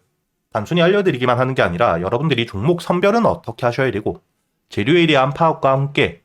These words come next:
매수 타점, 그리고 이 매도 타점을 어떻게 잡아야 되는지, 단타 매매 기법들에 대해서도 모두 이야기 드리고 있으니까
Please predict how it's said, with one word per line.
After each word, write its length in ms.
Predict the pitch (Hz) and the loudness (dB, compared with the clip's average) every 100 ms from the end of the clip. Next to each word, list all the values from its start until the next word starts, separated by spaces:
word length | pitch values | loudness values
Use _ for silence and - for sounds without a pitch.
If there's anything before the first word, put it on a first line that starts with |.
| _ _ _ | _ _ _
매수 300 | 92 101 165 | -8 -6 -8
타점, 380 | 143 151 117 - _ - | -6 -2 -2 -4 _ -4
그리고 280 | 117 117 | 0 0
이 100 | 110 | 0
매도 280 | 101 87 139 | -2 -2 -4
타점을 360 | 156 175 196 170 | -4 -2 0 2
어떻게 460 | 98 - 123 - | 0 -4 -8 -6
잡아야 340 | 143 120 117 123 | -4 -4 -4 -4
되는지, 420 | 82 90 - 80 _ _ _ _ _ _ _ _ | -8 -12 -12 -18 _ _ _ _ _ _ _ _
단타 300 | 107 113 190 | -4 -2 0
매매 220 | 220 208 | 2 0
기법들에 500 | 165 101 190 196 175 | -2 -4 -2 0 0
대해서도 340 | 120 92 85 92 | 0 -2 -6 -8
모두 240 | 87 160 | -6 -2
이야기 260 | 127 95 113 | 0 -2 -6
드리고 280 | 98 98 | -8 -4
있으니까 680 | 101 123 104 - 120 82 80 | -6 -6 -10 -2 0 0 -6